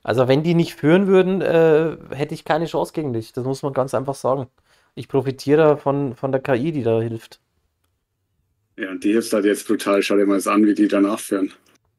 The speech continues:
Speaker 1: Ja, da hast du keine Chance, das, das sind vier Teams oder so. Also das
Speaker 2: Ja, und jetzt kommt nochmal ein gelber Zug mit dem Go-, der Gomez hat's drüber geschafft.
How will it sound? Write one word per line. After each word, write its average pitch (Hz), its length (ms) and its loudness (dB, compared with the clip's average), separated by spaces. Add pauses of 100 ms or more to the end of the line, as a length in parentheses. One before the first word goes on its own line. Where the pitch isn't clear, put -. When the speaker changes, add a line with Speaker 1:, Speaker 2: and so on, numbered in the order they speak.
(760)
Speaker 1:
Ja, 110 80 -4
da 120 60 -2
hast 123 140 -6
du - 40 -4
keine 131 220 -2
Chance, 120 560 -2
das, 117 160 -10
das 131 180 -4
sind 160 220 -4
vier 196 300 -2
Teams 196 340 -2
oder 110 140 0
so. 98 220 -6 (1400)
Also 113 260 -4
das 117 420 -6
Speaker 2:
Ja, 104 120 -6
und 107 100 0
jetzt - 220 -4
kommt 110 220 0
nochmal 120 280 4
ein 104 100 4
gelber 110 320 2
Zug 143 260 0
mit 127 160 4
dem 120 140 4
Go-, 147 140 2
der 135 160 0
Gomez 156 340 4
hat's 123 140 0
drüber 156 260 4
geschafft. 101 480 -2